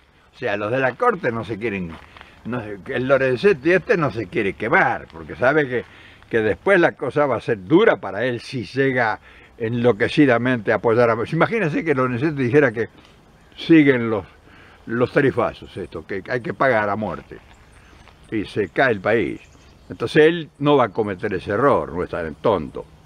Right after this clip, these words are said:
Si Macri no tiene el apoyo de la corte, eh, no sé qué va a hacer. Bu-,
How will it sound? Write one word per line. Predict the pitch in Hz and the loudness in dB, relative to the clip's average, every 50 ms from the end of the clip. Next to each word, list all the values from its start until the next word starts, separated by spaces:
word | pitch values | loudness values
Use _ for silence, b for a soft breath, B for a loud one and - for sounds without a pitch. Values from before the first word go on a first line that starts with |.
| - - - b b b b b b b b - - - - - - | -20 -20 -20 b b b b b b b b -20 -20 -20 -20 -18 -16
Si | - - - 143 139 | -14 -4 0 2 2
Macri | 131 131 131 147 175 143 139 156 151 | 2 4 2 2 0 2 0 -2 0
no | 147 147 139 | 0 0 0
tiene | 110 165 156 139 | 0 2 2 2
el | 135 123 | 2 0
apoyo | 110 - - 147 139 117 123 113 | 0 0 2 2 2 2 2 2
de | 110 | 2
la | 113 113 | 2 0
corte, | - - 190 185 165 - 139 107 85 | 0 0 0 0 0 -2 -4 -6 -6
eh, | - _ - - - - - - - - - - - - - - - - - - - - - - 113 107 98 90 87 | -8 _ -20 -20 -20 -20 -20 -20 -20 -20 -20 -20 -20 -20 -20 -20 -20 -20 -20 -20 -20 -20 -20 -18 -16 -14 -14 -14 -12
no | 87 98 87 | -12 -12 -10
sé | - 123 98 | -8 -8 -6
qué | - 98 | -4 -4
va | 92 95 | -4 -4
a | 95 | -2
hacer. | - - 185 143 98 - - - - - - - - - - - - - - - - - - - - - - - | 0 2 2 2 2 0 -4 -14 -20 -20 -20 -20 -20 -20 -20 -20 -20 -20 -20 -20 -20 -20 -20 -20 -20 -20 -16 -8
Bu-, | - 151 - | -4 -4 -4